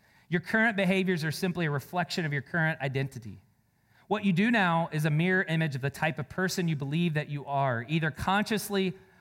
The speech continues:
or subconsciously. To change your behavior for good, you need to start believing new things about yourself. You need to build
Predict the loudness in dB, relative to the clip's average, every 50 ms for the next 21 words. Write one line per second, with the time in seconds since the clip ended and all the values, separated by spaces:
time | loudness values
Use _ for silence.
0 | _ _ -2 -2 -2 0 0 -2 -2 -2 -2 -2 -2 -2 -4 -8 -12 -12 -10 -12
1 | -12 -12 -14 -20 _ _ _ _ _ _ _ _ _ _ -2 -2 -2 0 0 2
2 | 2 4 4 4 4 2 2 2 2 2 2 2 2 2 2 0 -2 -2 -4 -8
3 | -12 _ _ _ _ _ _ _ _ _ _ _ -20 -8 -4 -2 0 2 2 2
4 | 2 2 0 -2 -8 -12 _ _ _ _ _ _ _ _ _ -2 -2 0 0 -2
5 | -4 -4 -6 -4 -4 -4 -4 -2 -2 0 0 0 2 2 2 2 2 0 0 -2
6 | -2 -2 -2 -2 -2 -2 -4 -4 -4 -6 -10 -8 -8 -8 -8 -8 -12 -20 _ _
7 | _ _ _ _ _ _ _ _ _ _ _ _ _ 0 2 4 4 4 4 4
8 | 4 2 2 0 -2 -2 0 0 2 2 2 2 0 0